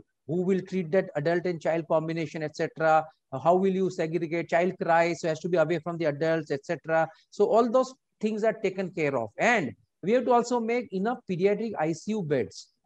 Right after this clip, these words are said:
because if suppose severe covid or a severe misc, more than covid, a misc may come more, with more severe case in children, especially adolescents. So you need to have preparedness to have these pediatric I C U beds also in these tertiary care hospitals,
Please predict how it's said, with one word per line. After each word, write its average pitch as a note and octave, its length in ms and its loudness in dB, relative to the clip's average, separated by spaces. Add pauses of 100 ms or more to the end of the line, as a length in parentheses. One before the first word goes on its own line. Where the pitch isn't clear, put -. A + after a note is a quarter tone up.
because F3 280 0
if F#3 120 0
suppose F#3 580 -6
severe G3+ 380 2 (100)
covid E3 260 2
or F3+ 160 2
a G#3+ 80 2 (140)
severe G3 320 0
misc, F3+ 380 -4 (360)
more E3 160 -2
than G3 160 -2
covid, F#3+ 300 0
a F3 40 2
misc F#3 460 -4 (200)
may F#3 140 0
come F#3 280 0
more, D#3+ 200 -2
with E3+ 160 0
more E3 160 -2
severe D#3+ 320 -4
case E3 280 -6
in D3+ 120 -6
children, C#3 380 -4
especially F3 420 -4
adolescents. D3 680 0 (300)
So A#3+ 320 4
you G#3 180 0
need B3 240 -2
to A#3+ 120 -2
have G#3+ 240 2
preparedness F#3+ 540 -2
to F#3+ 120 -6
have E3+ 220 2
these F#3+ 180 0
pediatric F3+ 480 2
I D#3 100 4
C D3 160 -4
U E3 40 -2
beds D3 260 0
also C#3+ 240 0
in E3+ 100 -2
these E3+ 140 -2
tertiary D3+ 380 -2
care D3 160 -2
hospitals, F#3 420 2